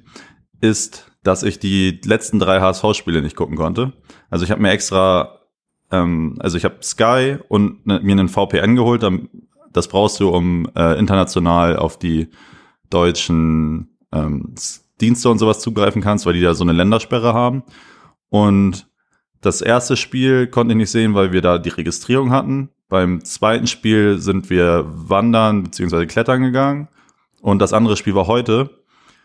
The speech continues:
Äh, perfekt um elf Uhr dreißig für mich.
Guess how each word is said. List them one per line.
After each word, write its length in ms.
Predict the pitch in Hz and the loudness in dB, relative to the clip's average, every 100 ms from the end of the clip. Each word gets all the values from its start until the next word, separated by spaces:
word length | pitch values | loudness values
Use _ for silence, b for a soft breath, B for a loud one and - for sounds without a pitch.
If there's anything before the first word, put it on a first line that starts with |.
| b b b _ | b b b _
Äh, 160 | 104 98 | 0 2
perfekt 480 | - 104 135 135 - | 0 -2 -2 -4 0
um 140 | 113 | 2
elf 220 | 113 117 | 2 2
Uhr 80 | 113 | 0
dreißig 400 | 95 107 113 98 | 2 0 0 -4
für 140 | - | -2
mich. 340 | 90 107 131 | 0 0 -2